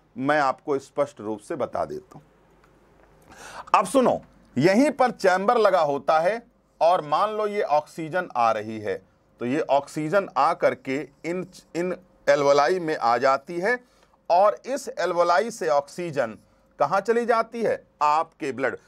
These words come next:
अंगूर के गुच्छों की तरह आपको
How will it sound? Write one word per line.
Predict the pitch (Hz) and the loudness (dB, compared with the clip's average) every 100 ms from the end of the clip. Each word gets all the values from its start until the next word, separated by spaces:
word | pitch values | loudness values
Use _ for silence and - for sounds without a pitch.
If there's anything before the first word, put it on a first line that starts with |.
| _ _ - | _ _ -2
अंगूर | 208 214 196 262 302 | 0 0 0 2 2
के | 285 233 208 | 0 2 2
गुच्छों | 139 190 - - 262 | 2 -2 -4 -6 -4
की | 254 165 | -4 -6
तरह | 160 165 135 95 _ _ _ _ - | 0 2 2 -2 _ _ _ _ 0
आपको | 156 196 - - 156 175 - | 2 2 -2 -4 0 0 -4